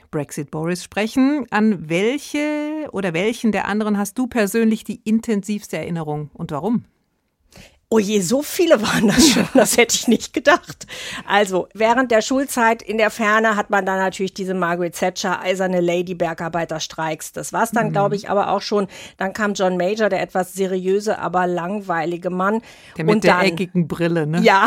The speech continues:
Speaker 2: <laughs> genau. Trug man, glaub ich, damals. Aber dann Tony Blair. Den habe ich bewusst politisch erlebt. New Labour. Erdrutschsieg neunzehnhundertsiebenundneunzig. Das war jetzt im Mai vor fünfundzwanzig Jahren.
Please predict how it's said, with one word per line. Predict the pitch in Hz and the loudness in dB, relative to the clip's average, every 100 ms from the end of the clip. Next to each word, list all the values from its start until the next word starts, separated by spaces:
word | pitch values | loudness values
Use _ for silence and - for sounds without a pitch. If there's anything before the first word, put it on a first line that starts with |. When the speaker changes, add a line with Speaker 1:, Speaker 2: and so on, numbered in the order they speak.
| 240 | 2
Speaker 2:
<laughs> | - | 2
genau. | - 254 240 247 392 226 370 - 233 | 4 6 4 2 2 2 -2 0 -2
Trug | - 214 196 | -2 -6 -2
man, | 175 | -4
glaub | 165 147 | -4 -6
ich, | 170 | -6
damals. | 165 160 175 202 - - - - - - - | -8 -6 -4 -6 -8 -14 -8 -8 -8 -14 0
Aber | 208 233 240 | 4 6 6
dann | 226 302 339 - - | 6 4 -2 -10 -4
Tony | - 262 262 233 | 2 4 4 2
Blair. | 196 147 147 - - | -2 -4 -10 -10 0
Den | 220 233 | 4 4
habe | 220 202 | 4 2
ich | 196 | -2
bewusst | 208 190 196 - | -4 0 0 0
politisch | - 165 - 160 | -6 -6 -6 -8
erlebt. | - 151 151 - | -8 -8 -10 -6
New | 202 226 247 254 | 0 2 4 4
Labour. | 196 165 165 - - - - _ | 2 0 -2 -6 -6 -14 -20 _
Erdrutschsieg | - 262 - 208 190 - 190 196 208 | 0 0 4 0 0 -8 -10 -8 -4
neunzehnhundertsiebenundneunzig. | 196 202 220 196 190 185 170 - 180 180 180 160 160 - - | 0 0 -2 -4 -2 -2 -4 -6 -6 -6 -4 -4 -6 -10 -10
Das | 156 170 | -8 -6
war | 180 190 | -4 -2
jetzt | 190 196 - | -2 -4 -4
im | 185 180 | -4 -2
Mai | 185 208 | 0 0
vor | 220 190 | 0 -4
fünfundzwanzig | - 214 175 - 165 170 170 | -2 -4 -4 -4 -6 -6 -4
Jahren. | 180 156 - | -2 -2 -6